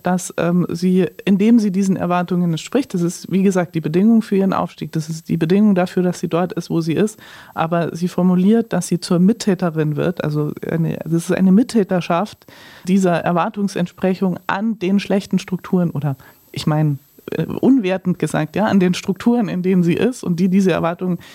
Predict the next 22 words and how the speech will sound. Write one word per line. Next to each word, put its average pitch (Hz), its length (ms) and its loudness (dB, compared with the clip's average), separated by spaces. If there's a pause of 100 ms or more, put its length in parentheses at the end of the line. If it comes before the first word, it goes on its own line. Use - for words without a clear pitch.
(220)
die 202 120 4
sie 185 400 2
als 180 260 -4
entfremdend 196 720 -2
und 175 420 -2
für - 160 -2
sich 214 240 0
falsch 214 420 -2
empfindet, 226 680 0
an 185 160 -2
diesen 240 180 2
Strukturen 233 500 0 (180)
arbeitet 208 400 -4
sie 202 100 -2
mit 226 260 2
und 175 320 -2
ist - 320 -4
die 208 60 4
Mittäterin 190 920 0
dieser 190 220 0
Erwartungen. 202 760 0 (360)
Und 185 460 0